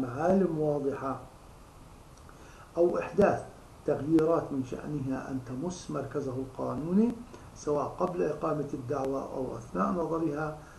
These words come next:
أن يطلب من قاضي الأمور المستعجلة إثبات الحالة لمعرفة مندوب المحكمة ومنع المستدعى ضده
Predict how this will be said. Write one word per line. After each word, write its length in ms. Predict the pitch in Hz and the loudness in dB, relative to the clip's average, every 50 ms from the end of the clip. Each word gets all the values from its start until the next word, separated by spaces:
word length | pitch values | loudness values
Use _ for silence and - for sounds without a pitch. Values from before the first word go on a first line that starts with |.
| - - - - - - | -20 -20 -20 -14 -6 -4
أن 320 | 156 147 143 143 151 160 | -2 0 0 0 0 0
يطلب 340 | 160 - - 156 151 139 135 | -2 -2 0 0 2 2 2
من 180 | 143 147 131 - | -2 -4 -4 -4
قاضي 240 | - 151 143 139 139 | -2 -2 0 2 2
الأمور 320 | 143 143 139 143 143 139 131 | 0 0 -2 -4 -4 -4 -2
المستعجلة 840 | 135 131 135 131 123 - - - 131 127 123 131 127 127 127 123 - - - - - - - - - - - - - | -2 -2 -2 -4 -4 -6 -6 -6 -4 -4 -4 -4 -4 -4 -6 -8 -10 -12 -16 -18 -20 -20 -20 -20 -20 -20 -20 -18 -18
إثبات 500 | 110 - - 120 127 170 190 190 - - | -18 -14 -6 -2 2 4 4 4 4 2
الحالة 600 | 165 143 - - 160 160 147 143 143 139 135 135 - - - - - - - | 0 -2 -2 -2 -2 0 2 2 2 2 0 -4 -10 -16 -20 -20 -20 -14 -8
لمعرفة 540 | 127 139 139 143 131 123 135 143 143 143 131 120 127 | -8 -6 -4 -4 -4 -2 -4 -4 -4 -4 -6 -6 -6
مندوب 460 | 131 127 123 123 120 160 190 185 175 | -4 -4 -4 -2 2 2 2 4 4
المحكمة 640 | 170 160 160 165 - - - - 175 185 208 233 - - - - - - - - - - - - - | 2 2 2 -2 -6 -6 -4 0 2 4 4 4 2 -4 -10 -16 -18 -20 -20 -20 -20 -20 -10 -2 0
ومنع 440 | 147 147 151 170 175 170 151 131 117 - - - 147 | 0 2 4 4 4 4 2 -2 -6 -8 -8 -4 -2
المستدعى 960 | 139 135 135 135 131 123 - - - 165 170 175 165 165 139 131 151 151 147 | 0 2 2 2 0 -2 -4 -6 -2 -2 0 0 0 -2 0 2 2 2 2
ضده 440 | 139 131 139 135 127 123 139 123 | 2 0 -2 -6 -2 -2 -2 0